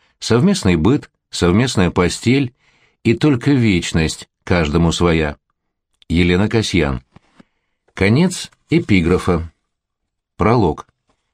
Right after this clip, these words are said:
Девочка лет пятнадцати с большим букетом розовых пионов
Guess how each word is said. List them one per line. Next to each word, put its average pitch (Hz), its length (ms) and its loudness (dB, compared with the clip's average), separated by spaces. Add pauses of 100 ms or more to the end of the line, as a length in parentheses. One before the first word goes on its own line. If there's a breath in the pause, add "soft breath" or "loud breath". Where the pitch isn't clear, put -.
(840)
Девочка 95 520 2
лет 92 180 0
пятнадцати 107 640 0
с 78 80 0
большим 82 380 0
букетом 85 500 0
розовых 87 540 0
пионов 147 440 0